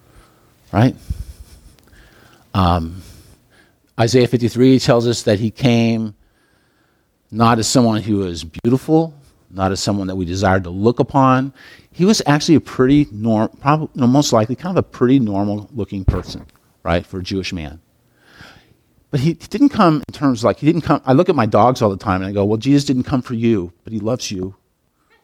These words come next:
right? He didn't come in the, f-, he does, he loves my dogs, okay? He does, didn't come in the form of a dog,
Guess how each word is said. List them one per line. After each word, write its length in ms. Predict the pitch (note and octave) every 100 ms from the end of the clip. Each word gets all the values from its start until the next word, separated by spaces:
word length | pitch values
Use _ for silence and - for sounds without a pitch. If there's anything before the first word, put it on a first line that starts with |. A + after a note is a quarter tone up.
| -
right? 280 | G2 A#2 D3 _ _ _ _ _ _
He 80 | D3
didn't 240 | G3+ G3
come 240 | - F#3+
in 60 | F#3+
the, 60 | D#3
f-, 140 | - - G3
he 220 | E3+ C#3+
does, 280 | A3 G2 F#2
he 60 |
loves 200 | B2 C#3+
my 60 | C#3
dogs, 500 | A#2 E2 D#2+ - - _ _
okay? 300 | - A2+ F#3 _ _ _ _ _
He 120 | -
does, 200 | C#3+ G3+
didn't 300 | F3+ D#3+ A3+
come 240 | G3 A#3 A3+
in 60 |
the 60 | E3
form 260 | - G#3+ A#3+
of 100 | C#3
a 40 |
dog, 360 | G#2 E2+ E2